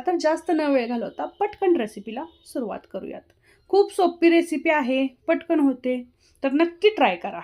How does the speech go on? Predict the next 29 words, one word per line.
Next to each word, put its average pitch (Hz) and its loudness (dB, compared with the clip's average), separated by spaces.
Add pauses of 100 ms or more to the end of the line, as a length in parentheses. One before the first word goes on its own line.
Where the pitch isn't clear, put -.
(460)
तर 262 -2
या 277 4
ठिकाणी 302 0 (460)
कढई 320 4
छान 339 6
गरम 277 4
करून 285 4
घेतलेली 254 0
आहे, 240 -4 (480)
त्यामध्ये 277 2
गरजेनुसार 254 0 (120)
तेल 262 0
घातलेलं 233 -4
आहे. 196 -16 (800)
तेल 294 0
छान 302 2
गरम 311 6
झालं 339 4 (280)
की 277 -12
त्यामध्ये 262 0 (360)
जिरे 254 2
मोहरी 277 2 (420)
आपण 277 0
छान 294 0
अशी 311 0
भाजून 247 0
घ्यायची. 214 -2 (540)
बघू 254 -2
शकता 269 -4